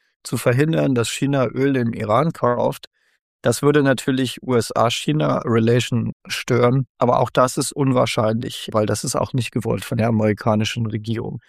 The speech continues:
Also im Prinzip ist das, was im Iran-Konflikt im Moment passiert ist, dass die Amerikaner sich wahrscheinlich bis zu den Midterms erstmal raushalten aus dem Konflikt, Präsenz halten, aber so wenig wie möglich eigentlich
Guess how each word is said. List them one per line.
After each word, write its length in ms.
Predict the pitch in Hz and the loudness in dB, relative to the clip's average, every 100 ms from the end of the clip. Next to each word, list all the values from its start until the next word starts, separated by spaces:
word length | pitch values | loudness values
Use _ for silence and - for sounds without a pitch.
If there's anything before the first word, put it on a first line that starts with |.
| - _ _ | -20 _ _
Also 200 | 123 120 | 2 4
im 100 | 127 | 4
Prinzip 420 | 113 131 - 196 | 4 2 2 2
ist 200 | 160 131 | 2 2
das, 240 | - 139 - | 4 4 4
was 380 | 139 127 - - | 2 2 -4 -4
im 300 | 120 120 - | 0 2 2
Iran-Konflikt 880 | 127 110 113 143 175 156 - 147 - | 0 0 0 0 2 0 0 -2 0
im 80 | 135 | 0
Moment 380 | 123 120 123 | 2 2 2
passiert 420 | - 117 - 135 180 | 0 -2 0 0 0
ist, 180 | 147 | -4
dass 100 | 127 | -6
die 120 | - 123 | -2 -2
Amerikaner 640 | 127 117 120 - 120 143 | 0 0 0 2 2 2
sich 240 | 131 127 - | 2 -2 -4
wahrscheinlich 560 | - 120 - 139 175 - | -4 -2 0 0 0 0
bis 180 | 131 - | -4 -4
zu 140 | - | 0
den 100 | 123 | 2
Midterms 560 | 113 120 - 135 135 - _ _ _ | 2 2 2 2 2 -4 _ _ _
erstmal 360 | 151 143 - 127 | 0 0 2 4
raushalten 540 | 117 123 - 117 117 | 4 4 4 2 0
aus 180 | 117 110 | -2 -2
dem 180 | - 113 | -2 -2
Konflikt, 640 | - 110 - 123 147 - - - | -2 -4 -2 -2 -2 -6 -20 -12
Präsenz 520 | - 120 117 127 135 | -2 2 2 2 0
halten, 520 | 151 139 131 147 143 90 | 2 2 2 0 -2 -4
aber 280 | - 131 131 | -4 0 0
so 240 | 107 113 104 | 0 0 2
wenig 440 | 120 131 131 - | 2 2 0 0
wie 60 | 120 | 2
möglich 540 | 120 123 - 123 - | 2 2 -2 -6 -4
eigentlich 520 | 123 120 107 123 - | -4 -4 -4 -6 -8